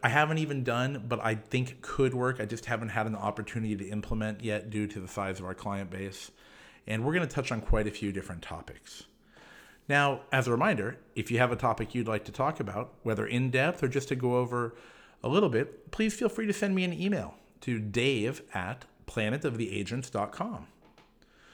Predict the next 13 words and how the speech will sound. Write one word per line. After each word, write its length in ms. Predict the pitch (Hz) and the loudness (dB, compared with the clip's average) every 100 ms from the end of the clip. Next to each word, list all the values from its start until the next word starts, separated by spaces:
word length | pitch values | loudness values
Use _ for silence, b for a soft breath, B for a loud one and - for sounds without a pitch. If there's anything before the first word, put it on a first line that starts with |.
| B B _ | B B _
All 120 | 151 | 4
right, 200 | 190 160 | 6 4
well, 100 | 131 | 4
I 40 | 160 | 4
wanna 180 | 233 | 4
thank 300 | 233 208 202 | 2 2 2
everyone 320 | 190 180 160 156 | 4 2 2 0
for 100 | 131 | 0
joining 320 | 123 131 143 | 0 0 2
me 100 | 131 | 0
in 80 | 110 | 0
this 180 | 104 | -2
episode. 600 | 92 95 98 - 90 127 | -4 -2 -2 0 0 0